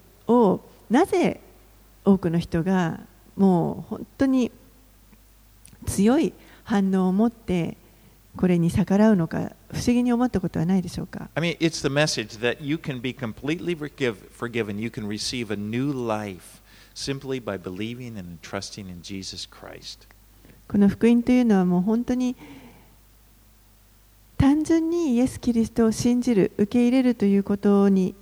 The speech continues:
Speaker 1: を通して、私たちが完全に許され、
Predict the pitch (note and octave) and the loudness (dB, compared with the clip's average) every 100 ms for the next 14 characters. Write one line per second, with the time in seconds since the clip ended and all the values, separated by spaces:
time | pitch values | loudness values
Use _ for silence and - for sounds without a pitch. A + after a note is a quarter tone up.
0 | - - G3+ C#4+ D#4 C4 - A3+ A3+ E3 | -10 -2 2 4 4 2 -2 2 2 0
1 | - - _ _ _ _ _ _ _ _ | -6 -20 _ _ _ _ _ _ _ _
2 | - F#3+ F#3 G3 G3 - E3 - F#3 A3 | -6 -2 0 0 -2 -4 -6 -2 0 2
3 | B3 B3 A#3+ A3+ A3 A3+ G#3+ - | 2 2 4 4 2 2 0 0